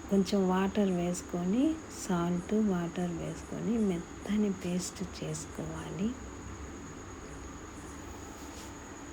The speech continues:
సూపర్గా ఉంటాయండి.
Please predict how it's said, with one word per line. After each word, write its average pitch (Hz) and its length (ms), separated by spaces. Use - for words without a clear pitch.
సూపర్గా 208 680
ఉంటాయండి. 185 720